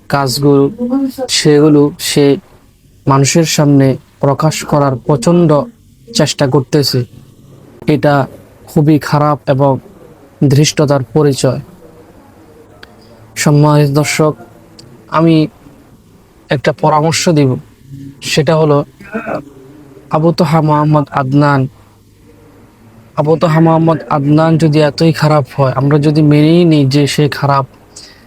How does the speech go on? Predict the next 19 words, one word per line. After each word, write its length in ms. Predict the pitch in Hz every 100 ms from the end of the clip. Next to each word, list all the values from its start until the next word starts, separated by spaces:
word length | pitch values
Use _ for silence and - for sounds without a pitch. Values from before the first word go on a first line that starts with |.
| - 143
মেয়ের 320 | 143 143 135
পিছনে 440 | 143 127 156 143
সে 200 | 135 151
ঘোরাফেরা 500 | 135 143 143 143 143
করে, 360 | 135 139 139 151 - - _ _ -
মেয়ে 160 | 139 139
নিয়ে 220 | 139 139
থাকে, 420 | - 139 - 139
তার 260 | 135 135 135
নম্বর 420 | 135 135 135 139
নিয়ে 260 | 139 139
এইভাবে 420 | 139 135 139 139 135
মেয়ের 240 | 139 139
সাথে 300 | - 139 175
কথাবার্তা 480 | 143 139 139 135 -
বলে 280 | 139 139 131 - -
অপর 300 | 156 123 147
মহিলার 360 | 139 139 143 139
সাথে, 320 | - 135 127